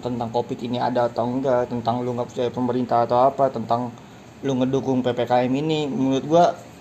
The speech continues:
yang paling utama sih sekarang tuh dibangun kayak toleransi pandangan aja sih tera-, di dalam masyarakat.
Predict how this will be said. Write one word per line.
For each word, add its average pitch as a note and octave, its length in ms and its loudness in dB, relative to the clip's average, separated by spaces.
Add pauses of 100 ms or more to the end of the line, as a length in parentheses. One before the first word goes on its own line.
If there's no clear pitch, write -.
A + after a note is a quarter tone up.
(220)
yang C#3+ 160 -4
paling C#3 400 -2
utama C#3+ 320 0
sih F#3 400 -2
sekarang D3 480 -2
tuh F3+ 80 0
dibangun D3+ 400 0
kayak D3 240 -2 (400)
toleransi C#3+ 720 4 (480)
pandangan C#3+ 480 4
aja D3 240 0
sih D3+ 240 -6
tera-, C3 240 4
di C3 400 0
dalam C3 240 4
masyarakat. C3+ 560 2